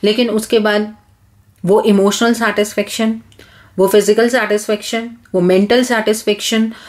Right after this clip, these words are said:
आपके पार्टनर से इस थर्ड पार्टी को मिलनी बंद हो गई।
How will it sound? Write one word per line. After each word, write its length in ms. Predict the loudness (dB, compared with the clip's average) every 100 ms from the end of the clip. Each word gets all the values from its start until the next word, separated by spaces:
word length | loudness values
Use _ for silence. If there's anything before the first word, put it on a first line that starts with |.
| -20 -4
आपके 680 | -2 -2 -4 -12 0 2 2
पार्टनर 440 | 0 -2 0 0
से 180 | 2 0
इस 160 | 0
थर्ड 140 | -2 0
पार्टी 280 | -2 -2 0
को 100 | 0
मिलनी 340 | 0 0 -2
बंद 280 | 0 0 -2
हो 140 | -6
गई। 240 | -14 -18